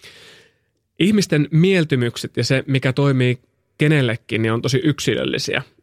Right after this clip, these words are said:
Et jos aikaisempi seksikumppani on tykännyt vaikka nännien näykkimisestä, niin ne nännit voi taas toiselle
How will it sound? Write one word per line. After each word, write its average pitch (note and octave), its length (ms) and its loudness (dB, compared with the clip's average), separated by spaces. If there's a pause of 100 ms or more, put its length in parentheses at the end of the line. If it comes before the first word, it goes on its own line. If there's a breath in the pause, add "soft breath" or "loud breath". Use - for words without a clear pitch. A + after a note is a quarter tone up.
(300)
Et B2+ 120 -6
jos C3 180 -4 (220)
aikaisempi D3 480 0
seksikumppani B2+ 680 -2
on A#2+ 100 -2
tykännyt A#2+ 320 -2
vaikka A2+ 480 -4
nännien B2 540 2
näykkimisestä, D#3+ 640 -4 (300)
niin D3 400 0
ne D3 140 2
nännit D#3+ 300 2
voi C3+ 180 0
taas C3+ 220 -4
toiselle C3 500 0